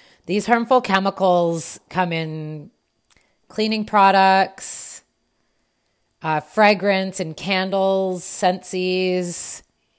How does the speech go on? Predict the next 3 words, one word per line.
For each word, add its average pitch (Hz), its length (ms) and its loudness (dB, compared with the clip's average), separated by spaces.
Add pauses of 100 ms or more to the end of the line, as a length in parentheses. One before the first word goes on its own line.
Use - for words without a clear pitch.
(220)
skincare, 180 1120 -2
hair 185 340 -2
care. 170 880 -4